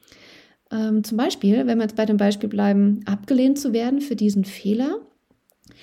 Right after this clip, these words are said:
dann frag dich mal, wer lehnt dich ab dafür?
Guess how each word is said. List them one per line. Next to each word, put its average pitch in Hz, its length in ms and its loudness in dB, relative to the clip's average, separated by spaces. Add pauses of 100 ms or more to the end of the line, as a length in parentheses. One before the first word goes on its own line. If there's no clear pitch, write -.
(300)
dann 214 280 2
frag 220 320 -6
dich 254 160 -2
mal, 262 320 4 (440)
wer 233 360 6
lehnt 202 360 4
dich 196 240 -6
ab 202 220 -10
dafür? 202 640 -10